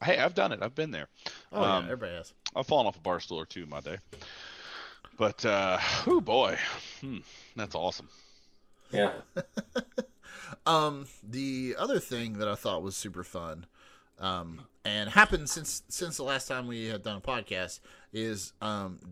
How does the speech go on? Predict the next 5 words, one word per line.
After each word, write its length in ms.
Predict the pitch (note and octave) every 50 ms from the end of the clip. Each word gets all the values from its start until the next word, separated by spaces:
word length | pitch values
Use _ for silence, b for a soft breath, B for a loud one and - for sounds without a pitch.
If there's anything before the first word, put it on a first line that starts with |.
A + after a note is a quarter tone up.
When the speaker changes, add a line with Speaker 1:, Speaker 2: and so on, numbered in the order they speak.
| - - _ _ _ - F#2+ F#2+
Speaker 2:
Donald 340 | - C3 D3+ F#3 G3+ F3+ D3
Trump's, 640 | - - C#3+ B2+ C3 B2 - - - - - - - _ _
um, 460 | - G#2 G2+ G2 F#2 F2 E2+ E2 E2 - - _ _ _ _ _ _ _ - - B B B B B B
accounting 500 | A#2 - - - F3 F#3 F#3+ F#3 D#3 C3
firm, 400 | - - G#2+ G2 F#2 F2 F2+